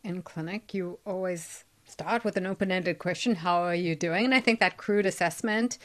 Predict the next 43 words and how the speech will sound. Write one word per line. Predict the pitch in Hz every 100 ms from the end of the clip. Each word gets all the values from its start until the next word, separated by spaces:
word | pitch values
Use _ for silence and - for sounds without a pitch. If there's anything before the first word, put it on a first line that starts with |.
| - - -
sometimes | 202 202 214 196 185 170 -
gets | 185 185 -
you | 202 185 180
to | 175 196
a | 175
place | 185 190 190 202
where | 175 165 165 - - - -
the | 160
patient | 202 190
may | 190
say, | - 196 -
"I | 214 262 254
feel | 277 269
fantastic. | 269 262 240 220 196 - -
I | 180
have | 190 185
no | 185 175
symptoms." | - 151 147 135 -
That's | 165 -
really | 175 165
helpful | 175 - 190
to | -
me. | 180 175 175 165 - -
"I | 196 196
have | 180 202 190 185 185 156 _
more | 185 180
pain. | - 262 233 208
I | 185
have | 170 175 170 - _ _
stiffness." | - 277 - 233 214 -
Those | 196 185
are | 196
also | 185 175
helpful | 151 175 170 170 165
because | 170 170 165
it | 165
allows | 170 175 170
you | 175
then | 160 156
to | 170
ask | 156 -
more | 160
questions. | 151 160 156 - - -